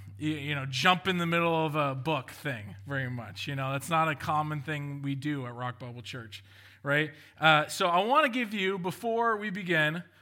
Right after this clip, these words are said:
before we start talking about, specifically about Palm Sunday, I wanna give you a little bit of context because it's important, right? It actually is important.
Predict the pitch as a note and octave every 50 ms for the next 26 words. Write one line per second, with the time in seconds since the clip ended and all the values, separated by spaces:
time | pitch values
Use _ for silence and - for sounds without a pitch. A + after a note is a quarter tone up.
0 | _ - D#3 D3+ C3+ G3 G#3 G#3+ G#3 G3 - - G3 F#3 F3 D3+ F3 E3+ E3+ E3
1 | E3+ E3 D#3+ D#3 C#3+ - - - E3 - - C#4 C4 A3+ A#3+ G3 G3+ F#3+ F#3 F3
2 | F3 E3+ E3 - E3 E3+ E3 D#3+ D#3+ - E3 D3+ D3 D3 D3+ D3+ D#3+ E3+ F3 F3
3 | E3 E3+ E3 D#3+ D3+ D3 D3+ E3+ G#3 A3+ A#3 A3+ G#3 A3 G3+ F#3 E3+ - - E3+
4 | D#3+ D#3+ C3+ D3+ D3+ C#3+ - - E3 D3 - F3 E3+ E3+ D#3+ - F3 E3+ C#3+ -
5 | E3+ D3+ C3 B2 A2+ G#2+ G#2 G#2+ B2 C#3 D3 D3+ E3 D#3+ - - - - - -
6 | - E3 D#3 D#3 D#3 D#3 - F3 E3 E3 D#3+ E3+ E3 D#3 F3 F3+ F3+ F3+ F3 E3